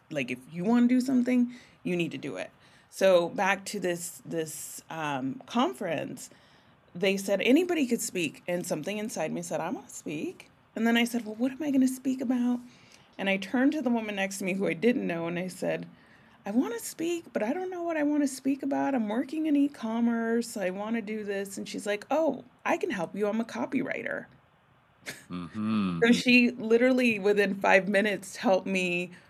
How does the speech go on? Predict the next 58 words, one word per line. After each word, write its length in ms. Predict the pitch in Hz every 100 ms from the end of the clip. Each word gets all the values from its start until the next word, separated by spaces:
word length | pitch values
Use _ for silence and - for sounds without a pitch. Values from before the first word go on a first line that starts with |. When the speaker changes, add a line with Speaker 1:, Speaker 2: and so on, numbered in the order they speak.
| -
Speaker 1:
write 340 | 165 185 180 180
up 220 | 175 175
a 40 |
little 680 | 175 170 165 160 160 165 170 - _
synopsis 720 | - - 185 151 - 196 190 190
of 140 | 165
what 160 | 160 156
the 100 | 175
talk 340 | 160 147 143
would 160 | 185 175
be. 200 | 214 220
I 60 |
had 200 | 190 160
no 220 | 165 143
idea. 640 | 127 131 - - - 190 269 - - - - - _ -
And, 600 | 190 190 185 185 180 185 - -
uh, 560 | 175 170 175 170 170 -
the 140 | 165
person 520 | 175 185 180 190 180
took 260 | 180 190 175
the 80 | -
piece 240 | 190 180
of 80 | 185
paper 300 | 170 156 175
from 240 | 175 180
me 220 | 165 160 202
that 160 | 214
I 80 | 156
wrote 300 | 147 139 135
on 260 | 135 165 196
and 200 | 190 190
said, 200 | 180 -
"Oh, 180 | 330
this 240 | 269 294 -
looks 260 | 349 - -
good. 260 | 185 190
Do 80 | 208
you 140 | 220
want 260 | 226 214 220
a 60 | 208
big 300 | 185 208 214
room, 320 | 247 254 247
a 60 | 247
small 440 | - 208 190 208
room, 320 | 226 240 240
or 120 | 233 226
a 40 |
medium 480 | 214 220 233 233 226
room?" 300 | 233 240 226
And 80 | 196
I 80 | 196
said, 220 | - 208
"I 100 | 208
want 200 | 214 196
the 140 | 196
Speaker 2:
<laughs> 80 | -
Speaker 1:
small 240 | 180 165 156
room. 320 | 139 143